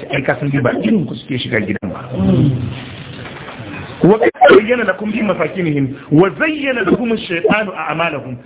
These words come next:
Allah ya ce haka shaytan ya zo ya kayatar musu da miyagun ayyukansu. فصدهم عن السبيل، ya kange su daga tafarkin Allah. وكانوا مستبصرين. Allah ya ce kuma suna da basiran su a waye,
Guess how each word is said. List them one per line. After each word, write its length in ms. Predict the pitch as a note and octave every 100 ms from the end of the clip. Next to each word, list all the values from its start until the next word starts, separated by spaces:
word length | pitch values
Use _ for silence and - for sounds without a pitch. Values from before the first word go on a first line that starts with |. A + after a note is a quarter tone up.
| - F3
Allah 200 | G#3 F#3
ya 60 | F3+
ce 60 | F3
haka 160 | G#3
shaytan 400 | G3 A3 - G#3+ - - D#3+
ya 100 | F#3+
zo 140 | F#3+
ya 140 | F#3 F#3+ -
kayatar 560 | G3+ A3+ A#3+ A#3+ A#3+
musu 240 | B3 C#4 F#3
da 80 | E3
miyagun 460 | F#3 E3+ C#3 D#3+
ayyukansu. 640 | - E3+ D#3 C#3 A#2 A2 - -
فصدهم 600 | F3 E3 D4 D4 - F#3 F#3+
عن 180 | G3
السبيل، 540 | F3+ - D3 C#3+ D4 - -
ya 80 |
kange 400 | - D#4+ D4 C4+ G#3
su 60 | G#3+
daga 140 | G3+ D#3
tafarkin 380 | F3+ F#3 E3+ A4 C#3
Allah. 180 | B2 - - -
وكانوا 680 | C#3 C#3+ B3+ F3+ F3+ F3+ F3
مستبصرين. 840 | F#3 F#3+ - F#3 F3 E3 C#3+ C#3+ C3 -
Allah 180 | F3+ E3+
ya 60 |
ce 100 | - C#3+
kuma 160 | D#3+ D#3
suna 240 | G#3 F3
da 80 | D#3
basiran 480 | C#3+ - G#3+ G3 C3+
su 120 | -
a 100 | -
waye, 600 | B2+ B2 A#2+ D#3+ D#3+ -